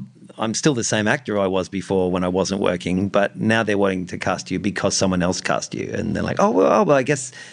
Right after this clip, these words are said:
I guess we can cast him now 'cause they cast him." <laughs>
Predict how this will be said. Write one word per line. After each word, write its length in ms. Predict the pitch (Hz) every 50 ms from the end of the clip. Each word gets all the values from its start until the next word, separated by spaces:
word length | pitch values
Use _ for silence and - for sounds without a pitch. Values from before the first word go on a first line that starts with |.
| - - _ _ -
I 40 | -
guess 140 | 190 - -
we 80 | 190 190
can 180 | - 262 - -
cast 240 | 151 107 - - -
him 80 | 101 98
now 200 | 98 85 73 -
'cause 220 | - - - 113
they 160 | - 240 285
cast 320 | - - 110 - - - -
him." 200 | - - 139 135 -
<laughs> 60 | -